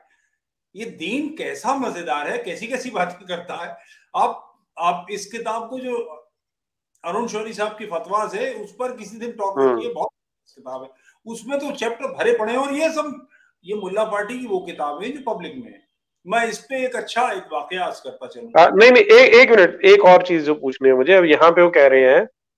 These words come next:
Speaker 2: कि अगर मनी बिना शहवत के निकली, जैसे बोझ उठाने से या ऊंचाई से गिरने से, तो नहाना वाजिब नहीं है, लेकिन वुजू जरूरी है।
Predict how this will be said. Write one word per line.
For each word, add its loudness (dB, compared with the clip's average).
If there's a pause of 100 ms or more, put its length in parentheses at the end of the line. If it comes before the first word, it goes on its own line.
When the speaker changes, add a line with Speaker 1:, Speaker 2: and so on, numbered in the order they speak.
(440)
Speaker 2:
कि 4
अगर 6 (260)
मनी 4
बिना 6
शहवत 4
के 8
निकली, 0 (520)
जैसे 8
बोझ 6
उठाने 6
से 0 (760)
या 6
ऊंचाई 8
से 6
गिरने 6
से, -8 (720)
तो 6
नहाना 6
वाजिब 6
नहीं 6
है, 6
लेकिन 2
वुजू 2 (440)
जरूरी 0
है। -20